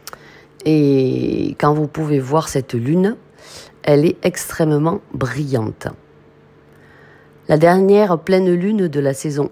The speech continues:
hivernale, c'est-à-dire celle-ci, apparaît dans la nuit du six au sept mars. Plus précisément,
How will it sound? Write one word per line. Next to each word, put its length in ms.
hivernale, 760
c'est-à-dire 640
celle-ci, 500
apparaît 600
dans 240
la 140
nuit 300
du 140
six 480
au 80
sept 320
mars. 500
Plus 180
précisément, 920